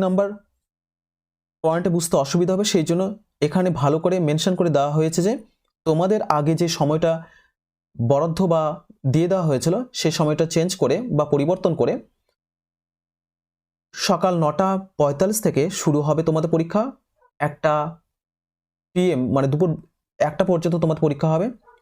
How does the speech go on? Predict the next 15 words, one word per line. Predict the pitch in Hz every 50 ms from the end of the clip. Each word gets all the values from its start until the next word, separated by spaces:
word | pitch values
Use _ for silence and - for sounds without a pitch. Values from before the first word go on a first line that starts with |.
| _ _ -
তোমরা | 165 151 147 160 165
তিন | 175 175 180 175
ঘন্টা | 185 190 190 196 196 196 196 196
পনেরো | - 170 165 165 160
মিনিট | 165 170 165 - -
সময় | 160 143 147 147 160
পাবে | 160 170 220 302 - - _ _ _ _ _ _ _ _ _ _ _ _ _ _ _ _ _ _ _ _ _ _ _ _ _ _ - -
সমস্ত | 180 165 160 170 165 - - 175 170 160 - - - _ _ - 123 131
লিখিত | 151 160 185 180 -
পরীক্ষার | 160 156 160 - 175 151 135
জন্য। | 151 143 151 175 247 - - - _ _ _ _ _ _ _ _ _ _ _ _ -
আর | 131 135 135 135 131 139 135 139
তোমরা | 180 196 208 190 143 127 139 226 - _ _ _ _ _ _ _ _ _ _ _ _ _ _ - 131 143
ভোকেশনাল | 165 165 202 196 196 220 220 214 220 -
সাবজেক্ট, | 208 185 165 202 202 196